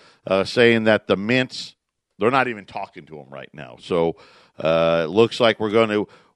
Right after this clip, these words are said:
go another week. Uh, my guess is probably several more weeks,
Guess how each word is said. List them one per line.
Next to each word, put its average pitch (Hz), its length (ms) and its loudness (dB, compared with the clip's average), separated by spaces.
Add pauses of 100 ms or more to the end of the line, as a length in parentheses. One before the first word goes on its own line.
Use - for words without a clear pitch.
(360)
go 123 240 4
another 135 420 -2
week. 135 480 2 (380)
Uh, 98 600 0
my 95 140 -2
guess 117 340 0
is 107 100 -4
probably 117 460 0
several 135 480 2
more 127 300 2
weeks, 127 600 -2